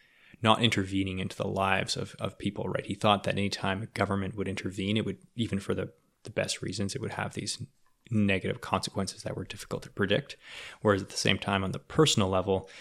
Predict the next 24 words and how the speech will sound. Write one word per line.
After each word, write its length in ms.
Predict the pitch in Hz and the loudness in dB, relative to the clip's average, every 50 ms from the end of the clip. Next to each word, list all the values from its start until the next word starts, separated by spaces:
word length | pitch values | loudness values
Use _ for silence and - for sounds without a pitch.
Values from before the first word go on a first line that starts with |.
| - - - - _ _ | -18 -18 -18 -20 _ _
his, 300 | - - 98 90 - - | -2 0 2 2 2 2
his 180 | - 110 101 - | 2 2 0 0
philosophy 720 | - - - 104 98 98 95 95 - - - - 98 92 | 2 4 4 4 4 4 2 2 -2 -4 -2 -2 -2 -2
was 220 | 92 95 95 - | -2 -4 -4 -4
almost 340 | 101 98 98 95 95 - - | -2 0 0 0 -2 -4 -4
the 80 | - 101 | -4 -2
exact 380 | 104 - - 104 - - - | -2 0 -2 -2 -4 2 4
opposite, 400 | 101 95 - - - - - - - | 4 4 4 2 0 -2 -2 -2 -4
right? 260 | 98 95 98 - - | -4 -4 -4 -4 -6
Like, 180 | - 98 - - | -8 -8 -6 -2
how, 360 | - 98 92 90 85 - - - - - - _ | 0 0 2 2 0 -2 -6 -14 -20 -20 -18 _
how 120 | - 101 | -6 -4
much 200 | 92 92 - - | -4 -4 -4 -4
can 140 | - 95 92 | -4 -4 -4
you 100 | 90 90 | -4 -4
do 120 | - 98 95 | -6 -6 -8
to 60 | - | -8
help 260 | - - - - - | -6 -6 -6 -4 -4
people 280 | - - - - - 98 | -8 -6 -6 -6 -6 -2
around 400 | 95 95 98 98 98 98 98 92 | 0 2 2 2 2 0 0 0
you? 200 | 98 95 90 92 | 0 0 0 -2
And, 200 | 90 90 95 - - _ - _ | -4 -6 -6 -8 -14 _ -20 _
you 100 | - 110 92 | -4 -2 -2
know, 160 | 90 - | -2 -4